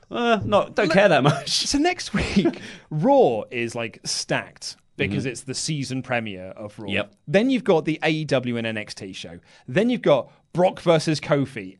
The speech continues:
Speaker 2: and the Horsewomen match.
Speaker 1: Oh,
Speaker 2: And
Speaker 1: yeah.
Speaker 2: Kevin Owens and Shane McMahon and ladder match. And then you've got <laughs> Hell in a Cell, which, as you say, has got Fiend versus Seth Rollins for the Universal Championship. Roman and Bryan versus the Bludgeon Brothers.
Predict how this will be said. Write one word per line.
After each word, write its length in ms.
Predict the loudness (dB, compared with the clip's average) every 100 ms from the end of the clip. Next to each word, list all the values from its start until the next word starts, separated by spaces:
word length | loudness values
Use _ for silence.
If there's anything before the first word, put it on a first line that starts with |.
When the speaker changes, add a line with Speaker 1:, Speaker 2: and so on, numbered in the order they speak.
| 0
Speaker 2:
and 280 | 0 2 -2
the 200 | 2 2
Horsewomen 640 | 4 4 2 -2 -2 -4
match. 320 | -6 -6 -8
Speaker 1:
Oh, 300 | 0 2 4
Speaker 2:
And 280 | 2 0 -2
Speaker 1:
yeah. 60 | -2
Speaker 2:
Kevin 300 | 2 4 4
Owens 240 | 2 2
and 100 | -2
Shane 240 | -2 -2 0
McMahon 340 | -2 -2 -2
and 100 | 0
ladder 240 | 2 2 2
match. 320 | -4 -6 -2 2 6 4 2 -14 -18 -20 _
And 200 | 0 2
then 360 | 0 2 4 4
you've 240 | 2 2
got 380 | -2 -2 -2 -2
<laughs> 20 |
Hell 160 | 2 4
in 120 | 4
a 60 | 2
Cell, 280 | 2 2 4
which, 220 | 0 0
as 160 | 0 0
you 60 |
say, 120 | 0
has 100 | -2
got 220 | 2 0 0 _
Fiend 400 | -10 -4 -2 -2
versus 340 | 0 0 0 0
Seth 240 | -2 -2
Rollins 320 | -2 0 -2 -6
for 80 | -6
the 80 |
Universal 440 | -4 0 -2 -2 -6
Championship. 680 | -4 -4 -4 -10 -10 -12 -14 -20 -16
Roman 480 | 0 4 4 4 0
and 120 | -2
Bryan 380 | 0 0 2 0
versus 340 | -2 -4 -4
the 100 | -6
Bludgeon 380 | -2 0 0 -4
Brothers. 440 | -8 -8 -8 -12